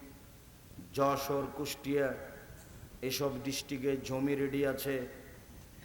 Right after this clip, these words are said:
সময়ের গতিতে প্রতিষ্ঠান চালু হবে ইনশাআল্লাহ। সম্মানিত দিনী ভাই বোন, কলমডাঙ্গা এলাকাবাসী, আপনাদেরকে মহিলা শাখা সুন্দরভাবে গড়ে তোলার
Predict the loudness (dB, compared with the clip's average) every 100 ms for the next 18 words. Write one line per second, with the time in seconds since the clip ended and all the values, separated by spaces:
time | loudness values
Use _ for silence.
0 | -8 -2 2 6 6 4 2 0 0 0
1 | 0 0 -2 0 -2 0 0 2 0 0
2 | 0 0 0 -2 -2 -2 -4 -4 -4 -4
3 | -8 -10 -16 -18 -18 -18 -18 -18 -18 -18
4 | -12 0 2 4 4 4 2 4 4 6
5 | 6 4 4 2 2 -2 -10 -14 -14 -16
6 | -16 -18 -12 0 2 4 4 4 4 4
7 | 4 4 4 4 4 4 2 -4 -4 -10
8 | -14 -16 -16 -14 -16 -14 -2 0 2 2
9 | 2 2 2 2 6 6 6 4 4 0
10 | 2 2 4 4 6 6 6 4 4 4
11 | 2 2 2 2